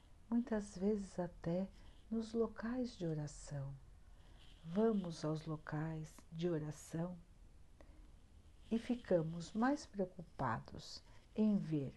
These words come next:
o que os outros estão falando e o que os outros estão fazendo do que preocupados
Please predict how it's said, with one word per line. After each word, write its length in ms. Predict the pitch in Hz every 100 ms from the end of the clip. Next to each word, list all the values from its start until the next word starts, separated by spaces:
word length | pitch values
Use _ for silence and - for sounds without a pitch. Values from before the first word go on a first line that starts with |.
| -
o 100 | -
que 140 | - 220
os 200 | 190 208
outros 360 | 240 247 -
estão 360 | 160 - 156 151
falando 760 | - 165 156 151 147 156 165 151 - - -
e 120 | 202
o 40 | 208
que 160 | 202
os 200 | 180 160
outros 460 | 214 233 196 160 160
estão 360 | 156 - 147
fazendo 840 | 143 165 160 160 202 208 175 170 170 - - - - -
do 160 | 214
que 440 | 214 - 202 208 208 - - - - - - -
preocupados 1080 | 233 233 226 208 - 180 180 180 190 -